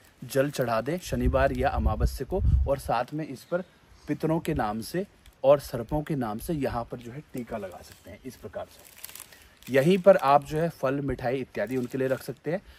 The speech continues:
लेकिन ये ध्यान रखिएगा शनि और अमावस्या को ही आपको ये करना है। और फिर आपको जो है मेरे दोस्तों, यहाँ पर पूजा के बाद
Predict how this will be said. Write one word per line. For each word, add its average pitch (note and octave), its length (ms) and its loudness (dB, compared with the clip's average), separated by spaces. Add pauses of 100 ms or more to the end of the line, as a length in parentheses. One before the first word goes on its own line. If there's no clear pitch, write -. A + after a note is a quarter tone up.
(160)
लेकिन C3+ 200 0
ये D3+ 80 0
ध्यान B2 280 0
रखिएगा C3+ 360 0
शनि D#3+ 400 -4 (100)
और D#3 180 4 (300)
अमावस्या A#2+ 580 -2
को B2 100 -6
ही C#3+ 160 -6
आपको - 280 -4
ये D3+ 60 -8
करना - 340 -12
है। - 80 -20 (320)
और F#3 300 10 (260)
फिर G3+ 320 6
आपको C#3+ 340 6
जो D#3+ 140 -2
है D#3 200 0 (440)
मेरे D3 140 2
दोस्तों, C#3+ 400 0 (1600)
यहाँ B2+ 340 4
पर E3+ 340 2 (1300)
पूजा C#3+ 300 0
के D3 160 0
बाद A2 340 0